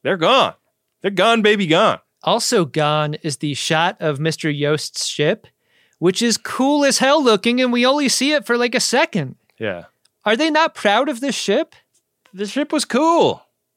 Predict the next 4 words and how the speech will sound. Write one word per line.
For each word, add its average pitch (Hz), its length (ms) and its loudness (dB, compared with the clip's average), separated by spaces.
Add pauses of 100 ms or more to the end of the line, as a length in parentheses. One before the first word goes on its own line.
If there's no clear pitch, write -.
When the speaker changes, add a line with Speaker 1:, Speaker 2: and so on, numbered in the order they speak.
(220)
Speaker 2:
Yeah. 120 320 -10 (520)
So 180 220 2
Janeway, 165 640 0 (180)
like, 147 260 -2